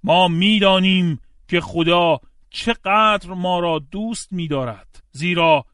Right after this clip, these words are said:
گرمی محبت او را چشیده ایم. ما محبت او را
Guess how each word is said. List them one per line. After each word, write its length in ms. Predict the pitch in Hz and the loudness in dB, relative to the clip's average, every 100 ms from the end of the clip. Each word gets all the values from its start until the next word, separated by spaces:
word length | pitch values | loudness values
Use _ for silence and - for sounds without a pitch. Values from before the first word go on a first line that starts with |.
| _ 143 | _ -2
گرمی 500 | 185 185 175 214 214 | 0 0 0 0 0
محبت 600 | 190 175 175 170 196 - 190 - | 0 -2 -2 -2 -4 -4 -8 -8
او 180 | 180 | -6
را 220 | 175 165 147 | -2 -2 -2
چشیده 420 | - 139 143 135 | -6 -12 -10 -6
ایم. 380 | 170 208 160 113 90 _ - | -2 -2 -4 -8 -14 _ -4
ما 440 | 147 170 180 180 - _ - | 2 4 4 2 -4 _ -6
محبت 540 | 160 170 160 185 - | -2 -2 0 -2 -4
او 300 | 180 220 170 | -8 -8 -4
را 200 | 165 160 | -2 0